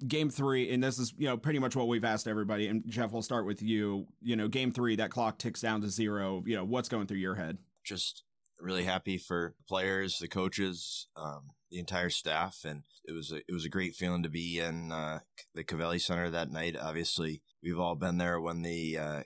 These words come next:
Speaker 2: crowds weren't as great, and, um, just the turnaround that Jason Deskins and Ryan Kosecki have led over the last couple of years. From,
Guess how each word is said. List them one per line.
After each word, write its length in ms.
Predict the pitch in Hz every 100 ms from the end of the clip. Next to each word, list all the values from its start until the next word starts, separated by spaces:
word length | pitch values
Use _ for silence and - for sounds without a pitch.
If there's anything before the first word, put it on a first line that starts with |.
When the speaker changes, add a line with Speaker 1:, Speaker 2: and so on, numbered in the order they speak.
| -
Speaker 2:
crowds 580 | 98 87 85 73 - -
weren't 280 | - 87 90
as 120 | 87
great, 340 | - 87 98 - - _ -
and, 340 | 76 80 78
um, 420 | 76 76 73 73 - _ _ _ _ -
just 220 | 90 -
the 80 | 85
turnaround 760 | - 92 92 90 87 87 85 85 -
that 320 | 82 80 78 - _ _ _ _ -
Jason 420 | 90 87 - 87
Deskins 540 | 82 82 - 85 80 76
and 120 | 78
Ryan 220 | 82 82
Kosecki 540 | 82 - 76 - 80
have 160 | 78 67
led 340 | 78 80 80 73 _ -
over 200 | 78 76
the 100 | 76
last 280 | 80 78
couple 240 | - 82 78
of 80 | 76
years. 360 | 80 82 78
From, 400 | - 85 78 73